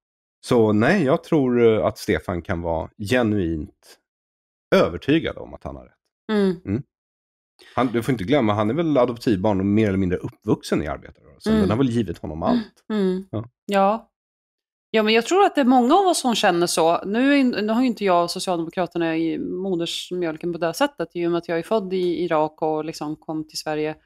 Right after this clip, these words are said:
Speaker 2: eh, som flykting. Ehm, men min far har ju varit liksom vänsterperson, alltså mittenvänster. Eh, väldigt mycket mitten. Så det är klart att vi har,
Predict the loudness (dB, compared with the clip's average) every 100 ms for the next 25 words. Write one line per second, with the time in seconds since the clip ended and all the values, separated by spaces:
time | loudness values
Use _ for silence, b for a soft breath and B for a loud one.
0 | _ _ _ _ _ -12 -8 -6 -6 -4
1 | -4 -4 -6 -2 0 0 -4 -8 -6 -2
2 | 0 0 -4 _ _ _ -2 0 0 0
3 | 2 0 -2 -2 2 4 2 2 2 2
4 | 0 -2 _ _ _ _ _ -4 2 2
5 | 2 -2 -6 -6 -2 0 0 0 -2 -2
6 | -2 -4 -8 -6 -2 0 0 0 0 -4
7 | -4 -4 -4 -4 0 -2 -4 -2 -2 -2
8 | 0 -2 -2 _ _ _ _ -6 -2 0
9 | 0 0 -2 -4 -6 -4 -6 -6 -6 -6
10 | -6 _ _ -6 -2 -2 0 0 0 -2
11 | -2 -2 2 2 4 2